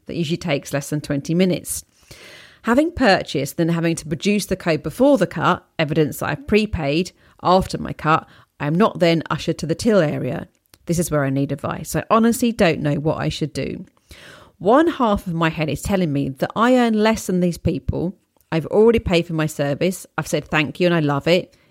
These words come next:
even though they didn't cut enough off, <laughs> cut too much off, or styled it hideously. I should now be able to just leave and never come back. The other half is telling me I must leave a tip, but how much? And in my already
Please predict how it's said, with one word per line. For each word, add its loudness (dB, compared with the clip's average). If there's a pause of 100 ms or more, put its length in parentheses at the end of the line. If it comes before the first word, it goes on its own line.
even -2
though 2
they 2
didn't -2
cut -2
enough -2
off, -8
<laughs> -2
cut 0
too 0
much 0
off, 4 (280)
or -4
styled -4
it -4
hideously. -4 (440)
I 2
should 4
now 4
be 2
able 0
to -8
just -2
leave 4
and 0
never -2
come -4
back. -2 (680)
The 2
other 4
half 0
is -2
telling -2
me 0
I 0
must 0
leave 0
a 0
tip, -8 (160)
but -6
how -2
much? 0 (240)
And 0
in 2
my 2
already 4